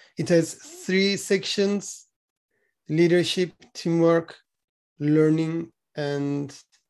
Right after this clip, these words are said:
psychological safety and agility. Writing a book was always my dream,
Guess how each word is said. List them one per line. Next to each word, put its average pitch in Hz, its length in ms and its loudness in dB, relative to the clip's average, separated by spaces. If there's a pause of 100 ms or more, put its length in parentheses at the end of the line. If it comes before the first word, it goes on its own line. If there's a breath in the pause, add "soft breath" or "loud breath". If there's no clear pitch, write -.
(120)
psychological 143 580 -6
safety 143 300 -6
and 147 140 -4
agility. 135 580 -6 (600 soft breath)
Writing 202 420 2
a 226 60 4
book 208 180 -4
was 202 220 2
always 214 320 2
my 185 160 -2
dream, 143 340 -6